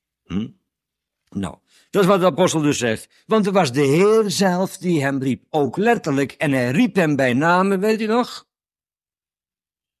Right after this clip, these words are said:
Hij noemde hem bij zijn naam. En hij zegt, Saul,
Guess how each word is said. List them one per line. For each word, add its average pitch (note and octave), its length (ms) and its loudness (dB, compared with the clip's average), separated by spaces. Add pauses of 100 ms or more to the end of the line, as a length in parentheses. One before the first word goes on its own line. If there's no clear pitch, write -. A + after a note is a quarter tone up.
(140)
Hij F#3 180 0
noemde G#3+ 460 4
hem F#3 200 2
bij E3+ 240 4
zijn D3 300 2
naam. G3+ 600 2 (960)
En D#3+ 180 -4
hij D#3 120 -2
zegt, D3 260 -2
Saul, F#3 760 0